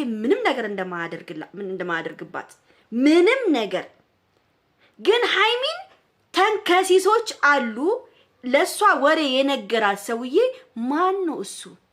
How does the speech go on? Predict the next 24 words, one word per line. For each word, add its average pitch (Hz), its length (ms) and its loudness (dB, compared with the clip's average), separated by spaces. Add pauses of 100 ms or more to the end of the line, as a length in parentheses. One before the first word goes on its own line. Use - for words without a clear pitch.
(680)
ብሩኬ 294 360 -2 (100)
እንደዚህ 269 420 0
ሰርቷል 226 360 -6
ብሎ 202 140 -8 (180)
አ-፣ - 160 -6
ወ-፣ 202 240 -2
እ፣ - 100 -10 (280)
ተነግሮኝ 233 440 0
ነው 392 100 2
ያለችው 220 300 -2
አይደል? 294 220 -6
ሰምታችኋል? 208 520 -8
ቅድም 208 280 -12 (260)
ተነግሮኝ 202 420 -4
ነው 190 80 -4
ያለችው። 170 340 -10 (440)
ለሀይሚ 294 400 0 (120)
ይሄን 269 280 -2
ወሬ 233 180 -2
ያወራላት 202 640 -6
ሰው 311 200 -2 (960)
ባለጌ፣ 254 460 2 (1300)
ውሸታም፣ 277 600 2 (840)
ቀዳዳ፣ 247 460 2